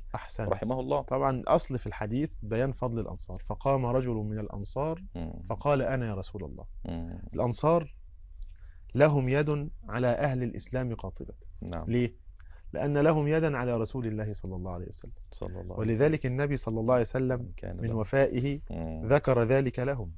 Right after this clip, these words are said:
Speaker 2: مم.
Speaker 1: في يوم فتح مكة.
Speaker 2: مم.
Speaker 1: الأنصار لقوا النبي صلى الله عليه وسلم أخذ الغنائم من حنين فقسمها
Speaker 2: مم.
Speaker 1: على مسلمة الفتح،
Speaker 2: مم.
Speaker 1: وده باب من أبواب الزكاة.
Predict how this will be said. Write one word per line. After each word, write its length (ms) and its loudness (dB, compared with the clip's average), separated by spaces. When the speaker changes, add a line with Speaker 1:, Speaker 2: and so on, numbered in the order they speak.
Speaker 2:
مم. 300 -4
Speaker 1:
في 220 2
يوم 500 4
فتح 240 0
مكة. 380 -4
Speaker 2:
مم. 360 -8
Speaker 1:
الأنصار 580 2
لقوا 200 2
النبي 240 4
صلى 200 0
الله 120 4
عليه 100 8
وسلم 360 0
أخذ 280 0
الغنائم 500 0
من 100 -4
حنين 380 -2
فقسمها 580 0
Speaker 2:
مم. 80 2
Speaker 1:
على 240 0
مسلمة 440 -2
الفتح، 480 -6
Speaker 2:
مم. 100 -4
Speaker 1:
وده 180 6
باب 280 4
من 120 -2
أبواب 280 4
الزكاة. 500 -2